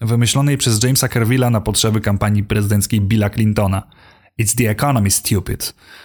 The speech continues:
Nawet gdyby Biden fenomenalnie poradził sobie z wojną w Europie, czego jeszcze nie wiemy, to kluczowy dla jego perspektyw wyborczych, jego i Partii Demokratycznej, będzie stan amerykańskiej gospodarki.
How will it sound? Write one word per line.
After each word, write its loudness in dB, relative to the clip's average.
Nawet 2
gdyby 0
Biden 0
fenomenalnie 2
poradził 0
sobie 0
z 0
wojną 0
w 0
Europie, 0
czego -6
jeszcze -2
nie 2
wiemy, 2
to 0
kluczowy 0
dla 0
jego 0
perspektyw -2
wyborczych, -4
jego -2
i 0
Partii -2
Demokratycznej, -4
będzie 0
stan 0
amerykańskiej 0
gospodarki. -2